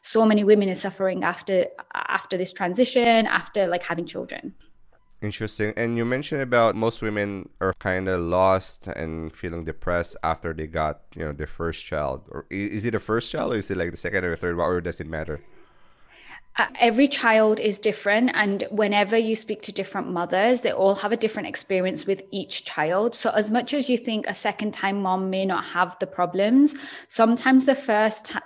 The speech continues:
Speaker 1: child actually doesn't cause many issues in terms of hormonal. Um, they may not feel the depression or the postnatal baby blues. But in, uh, so, so it, it varies from mother to mother. So it's not necessarily just the first child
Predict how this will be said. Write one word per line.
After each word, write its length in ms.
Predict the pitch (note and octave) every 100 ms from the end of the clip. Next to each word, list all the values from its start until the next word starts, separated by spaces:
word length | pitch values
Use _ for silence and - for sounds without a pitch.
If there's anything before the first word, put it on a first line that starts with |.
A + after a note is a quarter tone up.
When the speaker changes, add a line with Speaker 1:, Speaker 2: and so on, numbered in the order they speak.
| -
Speaker 1:
child 520 | G3 F#3+ G#3+ B3+ C4
actually 380 | G3 - - G#3
doesn't 260 | G3+ G3 -
cause 320 | - F#3+ F#3+
many 280 | F#3+ F#3+ -
issues 360 | F#3+ - F#3+
in 100 | G3
terms 280 | F3 F#3+ F#3+
of 100 | F#3+ -
hormonal. 720 | G3+ F#3+ G3 G3+ C4+ C#4 C#4
Um, 380 | C#4 A3+ A3+ A3+ - - -
they 100 | A3+
may 120 | A3+
not 160 | A3 G#3+
feel 160 | A3 G3+
the 100 | G3+
depression 580 | G3 G#3 G3 G3+ G3
or 40 | G3
the 80 | F#3+
postnatal 960 | G3+ G3 G3+ F#3+ F#3 F#3+ F#3+ F#3 F#3
baby 240 | G3 F#3
blues. 460 | F#3 F#3 G3+ C4+ C#4+ - - - - -
But 100 | A3
in, 140 | A3
uh, 180 | - C#3
so, 220 | - -
so 220 | A3 B3+
it, 200 | A#3+ B3+ - A#3+
it 120 | G3+
varies 380 | G#3+ G3 F#3+ F#3+
from 160 | G#3
mother 280 | G3+ F#3+ F#3
to 120 | F#3
mother. 480 | F3+ - - - B3
So 140 | A#3+ A3
it's 160 | G3+
not 200 | A3 G#3+
necessarily 760 | G3+ F#3+ G#3+ G#3+ F#3+ F#3+ F#3 D#3+
just 300 | - F#3+ F#3+
the 60 | F#3+
first 500 | F#3+ F3+ F3 F3 -
child 500 | - E3+ E3+ E3+ E3